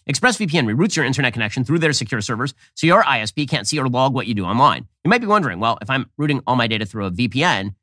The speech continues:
then can't the V P N see what I'm doing and log my data instead?" You are right to ask that question. There are a lot of other V P Ns that are free that claim that that is exactly what they're doing, but they're actually gathering your data, and then they're using it against you. ExpressVPN is the only V P N I trust because they use trusted server technology that makes it impossible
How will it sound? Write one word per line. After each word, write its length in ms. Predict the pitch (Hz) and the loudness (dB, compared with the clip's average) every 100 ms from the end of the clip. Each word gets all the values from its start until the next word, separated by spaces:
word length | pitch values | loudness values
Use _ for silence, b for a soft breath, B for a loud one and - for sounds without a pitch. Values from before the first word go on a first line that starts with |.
| _ - | _ -6
then 120 | 120 | -2
can't 180 | 131 123 | 0 -2
the 40 | |
V 120 | 127 | -2
P 140 | 120 180 | 2 2
N 240 | 226 90 | 2 0
see 120 | 92 | -4
what 80 | 110 | -4
I'm 220 | 95 87 | -4 -4
doing 400 | 85 123 95 101 - | -4 -2 -2 -4 -6
and 220 | 98 95 - | -6 -6 -4
log 220 | 107 104 | -4 -2
my 120 | 101 | 0
data 180 | 101 95 | 0 -2
instead?" 340 | 90 - 143 90 _ | -2 0 0 -2 _
You 80 | 151 | 2
are 80 | 156 | 2
right 180 | 127 135 | 2 0
to 80 | 123 | -2
ask 160 | 107 - | -2 -4
that 120 | 101 | -2
question. 260 | 160 156 | 0 2
There 100 | 127 | 2
are 40 | 117 | 2
a 20 | |
lot 260 | 120 160 185 | 6 4 4
of 120 | 113 - _ | -2 -8 _
other 180 | 151 160 | 0 2
V 160 | 131 131 | 2 0
P 160 | 127 | 0
Ns 220 | 120 170 131 | -2 -2 -4
that 100 | 95 | -6
are 60 | |
free 260 | - 135 170 _ - | -2 -4 -4 _ -6
that 100 | 117 | -2
claim 380 | 165 180 101 110 | 2 2 2 -2
that 120 | 95 | -2
that 160 | 113 | -2
is 100 | 113 | -2
exactly 480 | 113 113 120 117 107 | -4 0 0 0 -6
what 200 | 90 104 | -6 -4
they're 100 | 107 | -2
doing, 180 | 107 110 | -2 -2
but 120 | 104 | 0
they're 180 | 107 101 | 0 0
actually 300 | 110 107 107 | -2 -4 -4
gathering 440 | 98 98 101 98 - - | -2 0 -2 -4 -6 -6
your 100 | 107 | -4
data, 340 | 107 80 78 - - | -2 -4 -8 -12 -8
and 120 | 101 | -4
then 80 | 95 | -2
they're 120 | 87 | 0
using 300 | 135 131 113 | 2 2 0
it 80 | 107 | 0
against 260 | 160 160 | 0 0
you. 120 | 117 B B | -2 B B
ExpressVPN 640 | 151 - 220 220 190 156 | -4 0 0 2 0 0
is 100 | 135 | 0
the 120 | 117 - | -2 0
only 240 | 180 214 | 2 2
V 100 | 160 | 2
P 100 | 127 | 0
N 80 | 139 | 2
I 140 | 117 | 2
trust 260 | 202 113 107 | 2 -2 -6
because 180 | 113 131 | -4 0
they 60 | |
use 140 | 139 131 | 0 0
trusted 380 | - 196 160 131 | 0 -2 -2 -2
server 220 | 233 208 | -2 -2
technology 460 | 113 98 92 101 | -4 -4 -4 -2
that 100 | 135 | -2
makes 180 | 117 127 | -2 -2
it 20 | |
impossible 600 | 131 107 160 180 113 95 | -2 4 4 4 -2 -8